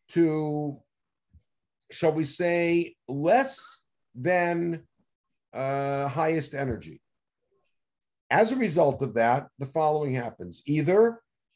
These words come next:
when people are studying the main Masechet in Yeshiva, they will skip Agadah. They'll skip Agadah. They'll study the halachic section. There's an Agadic section, they'll skip to the next thing.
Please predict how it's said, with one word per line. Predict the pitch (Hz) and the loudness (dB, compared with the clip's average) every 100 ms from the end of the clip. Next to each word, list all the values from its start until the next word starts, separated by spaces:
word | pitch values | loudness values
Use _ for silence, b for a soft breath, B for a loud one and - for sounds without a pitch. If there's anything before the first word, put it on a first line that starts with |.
| _ - | _ -4
when | 120 | 0
people | 196 208 180 | 0 0 2
are | 165 | 2
studying | - 165 165 165 160 131 | 2 2 4 2 0 0
the | 143 | 0
main | 135 147 160 185 165 | 2 2 4 2 0
Masechet | 147 - 160 151 131 | -4 -2 -2 -4 -6
in | 143 | -8
Yeshiva, | 127 - 110 101 117 147 156 _ - | -8 -6 -8 -2 0 0 -4 _ 0
they | 156 | 2
will | 160 | 2
skip | - - 220 220 | 0 -2 2 2
Agadah. | - 151 156 160 147 98 _ _ _ _ _ _ _ _ _ _ _ _ _ _ | 2 -2 0 2 2 0 _ _ _ _ _ _ _ _ _ _ _ _ _ _
They'll | - | -6
skip | 127 208 208 | -2 0 0
Agadah. | 175 165 160 127 - - | 0 0 2 2 -2 -10
They'll | - | -14
study | 113 156 160 | -8 -6 -2
the | 151 | 0
halachic | 135 139 135 143 | 2 0 -2 -6
section. | - 123 117 160 185 - _ _ | -8 -8 -4 -4 -6 -8 _ _
There's | 131 127 | -2 2
an | |
Agadic | 143 156 175 180 | 2 4 4 4
section, | - 208 165 | 2 0 -2
they'll | 147 | -6
skip | 131 - 156 | -4 -4 -4
to | 143 | -4
the | 139 | -2
next | 127 117 - | -2 -2 -6
thing. | 95 | -6